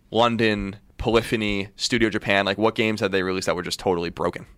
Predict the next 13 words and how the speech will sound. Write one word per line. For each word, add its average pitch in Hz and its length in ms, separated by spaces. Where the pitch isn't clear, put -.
You 113 100
know, 110 40
so, 151 140
like, 156 140
this 196 140
is 190 100
really 147 260
almost 123 280
unprecedented 110 540
territory 104 340
for 90 120
them, 92 200
too. 107 320